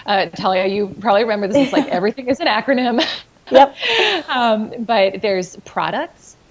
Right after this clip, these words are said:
Speaker 1: there's ads and affiliates, there's you as a service, there's education, things like courses, and then there's entertainment. And typically,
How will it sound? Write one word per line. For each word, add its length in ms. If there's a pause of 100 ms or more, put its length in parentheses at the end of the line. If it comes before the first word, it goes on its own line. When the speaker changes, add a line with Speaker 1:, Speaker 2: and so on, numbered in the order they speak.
(160)
Speaker 1:
there's 260
ads 300
and 80
affiliates, 720 (320)
there's 280
you 480
as 160
a 60
service, 720 (320)
there's 220 (100)
education, 720 (360)
things 200
like 160
courses, 640
and 140
then 120
there's 260
entertainment. 760 (560)
And 240
typically, 1040